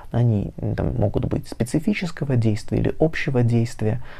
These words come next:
Если талисман делался под вас, с учетом вас, вот, или вас там как-то продиагностировали перед тем, как его выдать, скорее всего, это будет беспол-, э, полезно и безопасно. Вот, а не бесполезно и опасно,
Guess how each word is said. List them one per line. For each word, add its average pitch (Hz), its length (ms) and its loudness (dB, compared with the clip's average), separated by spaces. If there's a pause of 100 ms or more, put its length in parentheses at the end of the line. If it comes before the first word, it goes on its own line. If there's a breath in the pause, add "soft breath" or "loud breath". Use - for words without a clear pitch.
Если 110 320 4
талисман 95 580 0
делался 90 500 0
под 143 240 2
вас, - 420 -4 (420 loud breath)
с - 160 -12
учетом 170 640 0
вас, 156 440 -2 (480 loud breath)
вот, 101 380 0
или 95 180 2
вас 92 280 0
там 76 200 -6
как-то - 400 -6
продиагностировали 87 960 0
перед - 300 -4
тем, - 200 -4
как - 240 -8
его 143 160 0
выдать, 170 400 2
скорее 120 340 -2
всего, 120 420 -2
это 104 240 0
будет 117 460 0 (160)
беспол-, - 500 -4
э, 98 140 -4 (160)
полезно 139 580 4
и 139 80 4
безопасно. - 680 -2 (840 loud breath)
Вот, 90 160 2
а 123 120 4
не 120 100 8
бесполезно 98 580 2
и 98 60 0
опасно, 104 540 -2